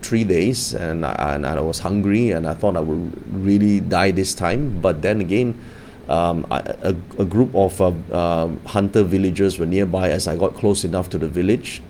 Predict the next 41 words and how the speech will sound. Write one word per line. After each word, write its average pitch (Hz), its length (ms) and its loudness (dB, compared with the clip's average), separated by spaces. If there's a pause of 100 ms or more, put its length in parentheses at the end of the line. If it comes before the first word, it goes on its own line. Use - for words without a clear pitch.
(140)
and, 85 280 -2
um, 82 360 -4 (640)
they, 98 240 2
they 98 200 2
sort 127 220 4
of 98 80 2
saved 110 280 4
me 110 140 2
because 98 380 0
the 92 160 0
wolves, 101 400 2 (280)
uh, 85 240 0
all 104 180 4
of 90 100 0
them 98 100 0
scattered 92 460 2
and, 82 180 -2
uh, 73 80 -4
and, 80 300 -4
and, 78 240 -4
uh, 78 100 -4
they 85 120 -4
ran 98 200 0
away 92 140 0
as 87 160 -2
they 85 80 -2
see 95 240 -2
the, 80 320 -4 (300)
the 92 80 -4
hunters 90 340 -2
coming." 85 340 -2 (1000)
So - 140 0
the 151 100 2
sage 160 300 -2
says, - 440 0 (500)
"Well, 117 300 2 (1080)
I'm 113 160 0
curious 185 300 4
about 113 160 2
one 127 240 2
thing. 104 400 0